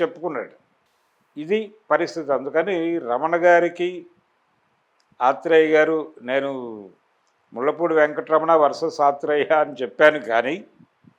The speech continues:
వాస్తవానికి రమణ గారికి వారి మీద ప్రేమతో కూడినటువంటి ఒక రకమైనటువంటి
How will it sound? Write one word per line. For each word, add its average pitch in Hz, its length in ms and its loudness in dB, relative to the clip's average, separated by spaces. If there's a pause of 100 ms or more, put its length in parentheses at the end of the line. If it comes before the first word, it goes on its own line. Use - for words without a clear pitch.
(420)
వాస్తవానికి 147 1040 2 (960)
రమణ 127 320 0
గారికి 165 400 2
వారి 139 220 4
మీద 139 240 -4 (480)
ప్రేమతో 160 520 0
కూడినటువంటి 143 1080 -6 (1400)
ఒక 135 140 -4
రకమైనటువంటి 143 1300 -2